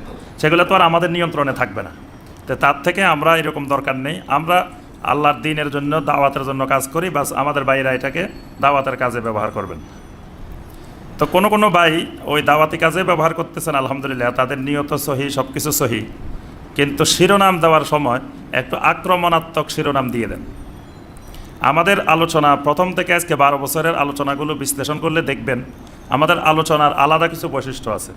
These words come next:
আমরা কারো উপরে কোনো আক্রমণাত্মক, কোনো দল, কোনো ব্যক্তি, আহ, কোনো গ্রুপ, কারো সাথে আমাদের শত্রুতাও নাই,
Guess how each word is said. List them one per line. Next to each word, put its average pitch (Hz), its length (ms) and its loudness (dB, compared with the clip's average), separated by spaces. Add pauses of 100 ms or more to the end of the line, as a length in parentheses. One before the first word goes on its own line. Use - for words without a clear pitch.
(640)
আমরা 135 320 4
কারো 160 320 4
উপরে 165 280 2
কোনো 147 200 -2
আক্রমণাত্মক, 143 840 0 (540)
কোনো 151 180 2 (140)
দল, 147 260 6 (100)
কোনো 143 240 -2
ব্যক্তি, 147 580 -2
আহ, - 680 -2
কোনো 151 220 2
গ্রুপ, 147 320 2 (100)
কারো 143 200 4
সাথে 165 220 2
আমাদের 151 300 2
শত্রুতাও 170 600 2
নাই, 185 160 0